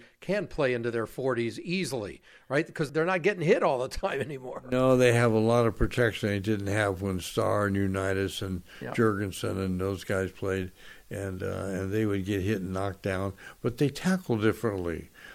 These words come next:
Speaker 2: I mean, I've seen guys pick up Montana and knock, tackle him down and pick him back up, you know,
Speaker 1: Yep.
Speaker 2: 'cause they had respect for him that way. And they know their job is they better knock him down 'cause that's what the coach wants you to do. But once he gets knocked down, he'll want him back up again.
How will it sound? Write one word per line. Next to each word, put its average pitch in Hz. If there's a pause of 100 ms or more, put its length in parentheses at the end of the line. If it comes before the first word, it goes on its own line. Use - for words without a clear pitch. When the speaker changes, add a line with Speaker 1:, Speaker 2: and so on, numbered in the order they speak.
(140)
Speaker 2:
I 147
mean, 151
I've 220
seen 131
guys 101
pick -
up 165
Montana 92
and 90
knock, 101
tackle 113
him 123
down 120
and 113
pick 143
him 170
back 156
up, 208
you 113
know, 131
Speaker 1:
Yep. 151 (320)
Speaker 2:
'cause 127
they 131
had 139
respect 156
for 127
him 107
that 101
way. 87 (320)
And 117
they 123
know 139
their 135
job 123
is 107
they 107
better 127
knock 131
him 110
down 147
'cause 113
that's 117
what 110
the 101
coach 120
wants 113
you 101
to 104
do. 135 (320)
But -
once 151
he 165
gets 143
knocked 135
down, 147
he'll 156
want 143
him 104
back 113
up 143
again. 113